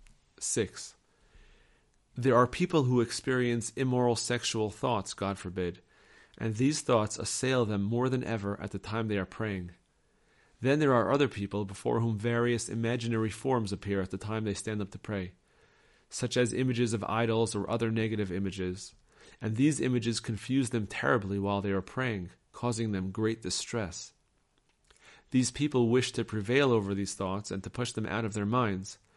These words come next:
and they throw their heads from side to side in an effort to do so. Know, however, that the more distress they experience and the harder they try to banish these thoughts from their minds, the stronger these distractions and negative images grow.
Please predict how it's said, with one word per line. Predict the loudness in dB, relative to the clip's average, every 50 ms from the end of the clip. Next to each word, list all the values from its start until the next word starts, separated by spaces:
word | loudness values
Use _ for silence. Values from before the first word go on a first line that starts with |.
| _ -20 -20 -20 -20 -14 -8
and | -4 0 0
they | 0
throw | 0 -2 -6 -2 4 6 6 8
their | 8 8 6
heads | 6 4 4 2 2 2 0
from | -4 -2 -2
side | 0 0 2 2 2 2 0
to | -2
side | -4 -2 0 2 2 2 2 0
in | -2 -4
an | -4 -4 -2
effort | -4 -6 -4 -6 -8 -8
to | -8 -10
do | -6 -6 -6
so. | -4 -6 -6 -6 -8 -8 -10 -12 _ _ _ _ _ _ _ _ -20 -20 -20 _ _ -2
Know, | 2 4 4 4 4
however, | 2 0 0 2 2 2 2 0 -2 -2 -4 -8 _ _ -20 _ _ _
that | -6 -6 -4
the | -2 0
more | 2 4 4 4 4
distress | 4 2 -2 -2 -2 2 4 4 4 4 2
they | 0 0 0
experience | 0 0 -2 -6 -4 -2 -2 -2 -2 -4 -6 -6 -6
and | -4 -4 -4
the | -4
harder | -4 -2 0 0 2 2 2
they | 2 2
try | 0 0 0 -2 -2
to | 0 -2
banish | -2 0 0 0 0 0 0 -2
these | -4 -6 -6 -4
thoughts | -2 0 0 0 -2 -4
from | -4 -2 -2
their | 0 0 0
minds, | 2 2 2 2 2 0 -2 -4 -8 -12 -18 _ _ -20 -20 -20 _ -12
the | -8 -8
stronger | -6 -6 -2 2 2 4 4 4 4 2
these | 2 2 0 -2 -2
distractions | -6 -6 -6 -4 -2 0 0 0 0 -2 -4 -4 -4 -2
and | -2 -2 0
negative | 0 0 0 0 -2 -2 -2 -2
images | -2 -2 -4 -4 -4 -6 -8 -6
grow. | -2 -2 -2 -2 -2 -6